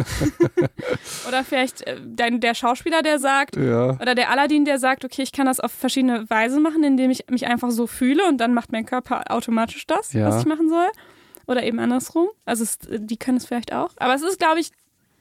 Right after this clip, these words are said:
Speaker 2: der schwierigste Punkt anzusetzen.
Speaker 1: Aber weißt du was?
Speaker 2: Mhm.
Speaker 1: Ich würd da sagen, alles ist möglich. Ich find das, also,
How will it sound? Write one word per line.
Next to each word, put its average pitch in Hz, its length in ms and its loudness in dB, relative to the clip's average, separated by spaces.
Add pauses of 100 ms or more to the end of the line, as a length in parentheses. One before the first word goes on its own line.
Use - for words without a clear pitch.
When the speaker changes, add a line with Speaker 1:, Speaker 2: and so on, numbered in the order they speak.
Speaker 2:
der 262 300 2
schwierigste 302 640 0
Punkt 311 500 0 (180)
anzusetzen. 220 840 -6 (400)
Speaker 1:
Aber 113 180 -2
weißt 120 280 -2
du 127 60 -2
was? 139 320 -2 (640)
Speaker 2:
Mhm. 254 220 2 (720)
Speaker 1:
Ich - 180 -8
würd 131 120 -2
da 131 60 0
sagen, 123 240 0
alles 123 220 -2
ist 131 120 -4
möglich. 123 420 -2 (420)
Ich - 80 -14
find 127 120 -4
das, 120 200 -2
also, 123 260 0